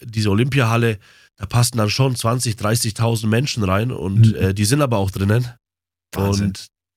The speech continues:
Speaker 1: da sieht man das nicht so, dass, äh, also man sieht da keine leeren Plätze. Also das ist wirklich brutal. Und die Leute,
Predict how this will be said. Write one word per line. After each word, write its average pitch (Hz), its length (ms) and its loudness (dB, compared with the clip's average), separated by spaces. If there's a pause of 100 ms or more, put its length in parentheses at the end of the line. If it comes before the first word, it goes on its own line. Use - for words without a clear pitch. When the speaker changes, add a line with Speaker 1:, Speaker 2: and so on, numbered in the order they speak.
Speaker 1:
da 113 100 2
sieht 127 220 -4
man 123 100 0
das 123 200 0
nicht 135 200 0
so, 123 300 0
dass, - 580 -2
äh, - 80 -4
also 98 580 0
man 113 120 -2
sieht 139 140 -2
da 131 80 -2
keine 139 260 2
leeren 123 260 2
Plätze. 113 500 -2
Also 98 160 -2
das 104 180 0
ist 107 120 -2
wirklich 117 420 -2
brutal. 113 480 -2 (680)
Und 107 360 0
die 113 80 0
Leute, 127 680 0